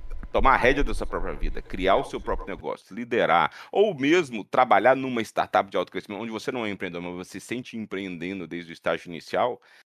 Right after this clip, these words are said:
é uma coisa bastante nova no mercado brasileiro. Nos Estados Unidos isso é padrão, até pe-, por uma cultura, ah, local, muitos dos, dos, eh, dos alunos aspiram em ser um grande empreendedor, como os casos de sucesso temos lá da,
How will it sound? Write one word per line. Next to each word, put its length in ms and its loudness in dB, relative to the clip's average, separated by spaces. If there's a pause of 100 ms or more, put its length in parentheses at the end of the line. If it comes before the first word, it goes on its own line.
(140)
é 60 -8
uma 120 -4
coisa 160 -8
bastante 300 -6
nova 320 0
no 100 -6
mercado 360 -4
brasileiro. 420 -12
Nos 80 -10
Estados 220 -2
Unidos 300 -14
isso 120 -20
é 60 -10
padrão, 520 -2
até 200 -6
pe-, 160 -4
por 120 -14
uma 120 -8
cultura, 760 -8 (320)
ah, 200 -6
local, 720 2 (240)
muitos 680 -6
dos, 540 -14
dos, 640 -20 (340)
eh, 160 -6
dos 300 -8
alunos 640 -4
aspiram 720 -4
em 200 -8
ser 380 -6
um 160 -8
grande 400 -6
empreendedor, 560 -10
como 240 -10
os 140 -14
casos 220 -6
de 80 -20
sucesso 220 -12
temos 280 -12
lá 120 -2
da, 160 -6